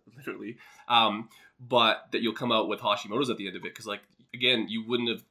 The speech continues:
even, I wouldn't even have thought of autoimmune, and that, like, almost blows my mind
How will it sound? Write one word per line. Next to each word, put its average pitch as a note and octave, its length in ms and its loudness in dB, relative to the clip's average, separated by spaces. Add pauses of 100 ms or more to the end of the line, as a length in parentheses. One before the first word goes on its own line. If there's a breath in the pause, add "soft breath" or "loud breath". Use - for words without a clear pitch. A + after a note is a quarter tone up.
(140)
even, A#2+ 240 -6
I A#2+ 120 4
wouldn't D3 200 0
even C3+ 220 -4
have A2+ 160 -4
thought G#2+ 300 0
of F#2+ 80 -4
autoimmune, F#2 580 -6
and F2+ 120 -14
that, - 180 -4
like, G2 140 -8
almost G2 420 -8
blows G#2 180 -4
my G2+ 80 -4
mind F#2 360 -8